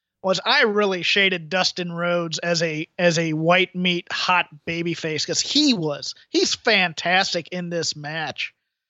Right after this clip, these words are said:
And the crowd is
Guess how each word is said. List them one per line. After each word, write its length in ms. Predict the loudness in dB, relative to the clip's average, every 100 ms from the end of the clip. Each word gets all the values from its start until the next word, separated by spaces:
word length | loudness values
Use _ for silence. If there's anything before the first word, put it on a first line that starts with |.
| _ 0
And 220 | 2 2 -2 0
the 120 | -2
crowd 840 | 0 -2 2 4 6 4 2 -4 -16 _ _ _ _ _
is 580 | 4 6 6 4 -2 -8